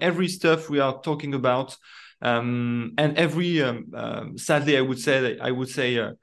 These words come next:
uh, crypto crashes or scams, uh, a lot of things are happening, um, and we are, I believe, my vision is that, uh, every asset worldwide, whatever the type of asset,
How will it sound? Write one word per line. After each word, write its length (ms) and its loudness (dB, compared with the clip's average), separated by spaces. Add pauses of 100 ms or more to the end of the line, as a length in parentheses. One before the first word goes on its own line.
(220)
uh, 120 -4
crypto 380 0
crashes 760 0
or 320 2
scams, 500 -2 (480)
uh, 260 0
a 60 2
lot 140 6
of 160 2
things 220 -2
are 140 2
happening, 420 0 (220)
um, 720 0
and 260 0
we 120 2
are, 460 4
I 160 4
believe, 420 0
my 160 0
vision 280 -2
is 140 -6
that, 300 0 (260)
uh, 340 -4 (120)
every 320 4
asset 320 2
worldwide, 560 -2 (500)
whatever 340 6
the 100 0
type 260 2
of 120 0
asset, 360 -2